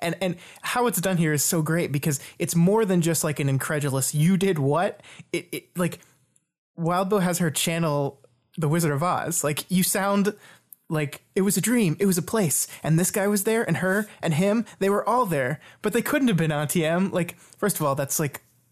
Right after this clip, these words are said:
that's, like, perfect Crystal, and I love her. Like, <laughs> that's so, it's, her, her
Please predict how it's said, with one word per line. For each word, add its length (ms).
that's, 280
like, 160
perfect 360
Crystal, 380
and 100
I 60
love 260
her. 220
Like, 180
<laughs> 0
that's 180
so, 580
it's, 260
her, 420
her 260